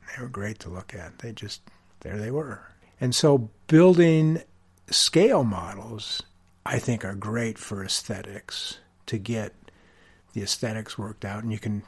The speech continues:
build those fairly quickly, too. Uh, I actually built a, a model one time and had my, uh, photographer friend, uh,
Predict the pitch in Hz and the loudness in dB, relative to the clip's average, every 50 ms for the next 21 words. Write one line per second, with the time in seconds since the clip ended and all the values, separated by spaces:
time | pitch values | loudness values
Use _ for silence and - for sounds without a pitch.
0 | _ _ _ _ - - 147 156 156 143 120 120 131 165 170 139 - - - - | _ _ _ _ -4 0 2 4 4 2 2 2 4 4 4 4 2 -2 -4 -2
1 | - 113 107 107 110 - 113 110 - - 95 107 - - 131 127 110 104 - - | -2 -2 -2 -4 -8 -6 -8 -8 -8 -8 -12 -10 -6 -4 -4 -4 -4 -6 -10 -14
2 | - - - 110 104 104 107 107 104 - 127 156 147 - - - - 123 104 101 | -16 -12 -10 -10 -8 -8 -10 -10 -8 -6 -4 -2 -2 -2 -4 -4 -4 -6 -4 -2
3 | 120 120 120 - 113 104 - - _ - - - - - - - 139 127 120 110 | -4 -4 -4 -6 -10 -12 -12 -16 _ -20 -20 -20 -20 -20 -10 -4 0 0 0 0
4 | 113 107 110 110 110 113 113 110 - 120 110 110 110 110 104 101 98 117 110 113 | 0 -2 -4 -4 -4 -6 -6 -6 -6 -6 -6 -4 -4 -6 -6 -6 -6 -6 -6 -6
5 | 120 113 104 107 107 110 110 107 104 117 123 - - - _ - - - 120 - | -6 -6 -6 -6 -8 -8 -8 -8 -10 -10 -12 -16 -18 -20 _ -20 -14 -12 -10 -6
6 | - 117 117 131 117 120 110 - 107 - - - 110 110 110 107 107 - 101 117 | -4 -4 -4 -4 -6 -8 -8 -8 -10 -10 -8 -10 -8 -8 -8 -8 -10 -10 -12 -12
7 | 120 120 | -12 -14